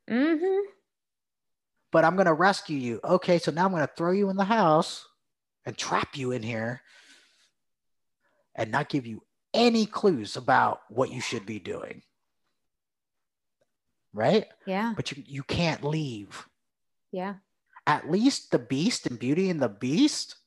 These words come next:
Speaker 2: gave Belle a chance.
Speaker 1: Mm, yeah.
Speaker 2: Here, here's what makes me happy. <laughs>
Speaker 1: Uh, yeah.
Speaker 2: Right? It, it, again, it's, it's,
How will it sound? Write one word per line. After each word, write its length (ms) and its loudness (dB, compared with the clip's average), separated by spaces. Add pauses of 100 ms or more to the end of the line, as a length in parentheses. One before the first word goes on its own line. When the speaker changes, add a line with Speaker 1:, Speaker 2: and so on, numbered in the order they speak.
(200)
Speaker 2:
gave 360 0
Belle 240 6
a 60 0
chance. 800 -4 (220)
Speaker 1:
Mm, 300 4 (120)
yeah. 240 4 (1300)
Speaker 2:
Here, 160 4
here's 260 4
what 140 6
makes 260 2
me 140 0
happy. 580 0 (140)
<laughs> 40 0 (360)
Speaker 1:
Uh, 200 4 (100)
yeah. 260 4 (1800)
Speaker 2:
Right? 420 2
It, 160 4
it, 360 6
again, 260 2
it's, 380 -6
it's, 340 -2